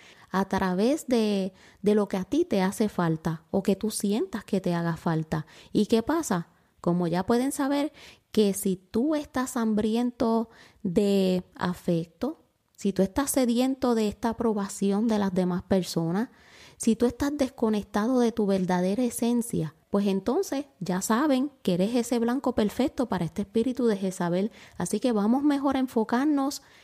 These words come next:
en trabajar, en sanar lo que ustedes puedan detectar de que tengan como esta herida, ¿verdad? Como estos traumas. Por eso es que es tan importante trabajar en esto. Y se lo he dicho muchas veces en otros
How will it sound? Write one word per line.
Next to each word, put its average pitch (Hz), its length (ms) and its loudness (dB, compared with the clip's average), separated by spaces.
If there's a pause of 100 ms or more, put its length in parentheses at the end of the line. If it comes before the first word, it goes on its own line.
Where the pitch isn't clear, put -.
(220)
en 214 180 2
trabajar, 208 680 0 (100)
en 214 200 2
sanar 202 540 -2 (300)
lo 220 160 2
que 240 80 0
ustedes 233 320 0
puedan 277 640 0
detectar 226 600 0
de 214 220 2
que 175 380 2
tengan 233 340 0
como 214 280 2
esta 202 200 -2
herida, 208 400 0
¿verdad? 185 300 2
Como 196 260 0
estos 220 320 -4
traumas. 180 460 0 (240)
Por 185 140 2
eso 180 180 -2
es - 60 -10
que 240 100 0
es 226 120 -8
tan 208 200 0
importante 226 640 0
trabajar 185 520 0
en 202 160 0
esto. 180 360 -4 (240)
Y 196 140 -6
se 208 160 -4
lo 214 60 0
he 233 60 0
dicho 285 260 2
muchas 254 340 2
veces 233 320 2
en 208 140 2
otros 208 280 0